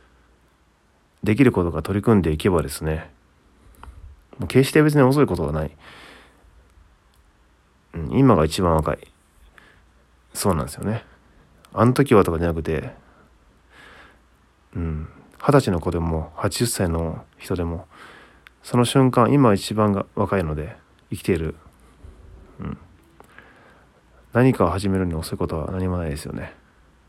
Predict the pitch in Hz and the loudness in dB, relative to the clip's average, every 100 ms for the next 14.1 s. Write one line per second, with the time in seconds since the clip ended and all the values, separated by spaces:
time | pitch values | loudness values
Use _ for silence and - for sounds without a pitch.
0 | _ _ _ _ _ _ _ _ - - | _ _ _ _ _ _ _ _ -20 -20
1 | - _ _ _ _ _ _ _ _ _ | -20 _ _ _ _ _ _ _ _ _
2 | - - 95 82 156 107 92 92 110 104 | -18 -8 -6 2 6 6 4 2 2 -2
3 | - 87 92 90 80 78 78 - - _ | -2 -4 -6 -6 -10 -10 -10 -12 -18 _
4 | _ _ _ _ _ _ _ _ - 107 | _ _ _ _ _ _ _ _ -2 2
5 | 92 104 104 101 - - - - _ - | 4 6 6 4 -2 -8 -12 -20 _ -20
6 | - 82 78 - - 92 85 85 82 71 | -10 -6 -2 -2 0 0 0 2 0 0
7 | - - - - _ _ - 95 92 80 | -6 -20 -20 -20 _ _ -4 0 0 0
8 | 82 82 95 80 80 76 78 73 - - | 0 0 0 0 0 0 -2 -2 -6 -10
9 | - - _ - - 104 92 90 82 - | -20 -20 _ -18 -6 -2 2 0 -2 -6
10 | - 82 78 - - - - - - - | -6 -4 -6 -10 -20 -20 -20 -20 -12 -4
11 | 98 90 85 87 - 80 78 76 98 85 | -2 0 0 0 -2 -2 -4 -4 -4 -4
12 | 85 78 80 78 80 78 76 - 85 80 | -2 -2 -2 -4 -4 -6 -8 -6 -4 -2
13 | 80 73 78 - 82 80 80 - - - | -4 -6 -8 -6 -6 -6 -6 -10 -12 -12